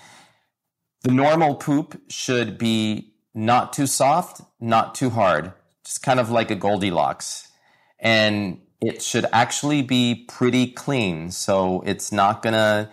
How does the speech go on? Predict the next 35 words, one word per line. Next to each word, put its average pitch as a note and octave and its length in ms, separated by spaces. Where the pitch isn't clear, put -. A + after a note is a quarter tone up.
take A#2 240
a G#2+ 60
lot G2+ 240
of F#2+ 120
wipes - 720
afterwards E2+ 880
to G#2 80
clean F#2+ 300
it F#2 100
up. - 340
If - 140
it's - 180
too D3 180
soft, D#3 600
probably C3+ 680
not C3 240
getting A#2+ 260
enough A2 320
fiber. A#2 540
If G#2 180
it's - 200
too C3 220
hard, B2+ 640
it - 80
could G2+ 160
be A2+ 80
the G#2 120
same A#2 320
thing. A2 520
Probably B2 400
not C3 180
getting A#2 280
enough G#2+ 340
fiber, A2 560
and G#2+ 580